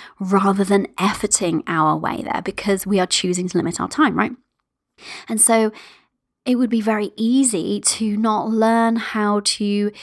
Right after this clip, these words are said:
use your mindset, to use your vibe, to work on more of, like, an energetic level than a physical level to create your desires. It'd be easy to just hustle and grind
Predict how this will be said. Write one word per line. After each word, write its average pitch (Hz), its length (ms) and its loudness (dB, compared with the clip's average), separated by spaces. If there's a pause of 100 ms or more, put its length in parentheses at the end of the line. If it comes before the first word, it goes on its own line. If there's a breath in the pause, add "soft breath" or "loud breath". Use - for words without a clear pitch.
(180 loud breath)
use 214 380 0
your 233 140 4
mindset, 208 720 2 (240 loud breath)
to - 140 -8
use 202 280 -2
your 214 140 0
vibe, 202 560 2
to - 140 -8
work 202 340 2
on 202 100 2
more 196 220 2
of, 202 80 2
like, 196 220 0
an 202 180 -8
energetic 202 920 2
level 190 540 4 (260 loud breath)
than 196 220 2
a 190 80 4
physical 202 880 0
level 185 600 -2 (200 loud breath)
to - 180 -2
create 185 600 0
your 180 200 0
desires. 175 580 0
It'd - 60 -10
be - 220 -8
easy 226 240 0
to 214 140 -2
just 196 440 4
hustle 214 720 0
and 180 240 -6
grind 196 640 0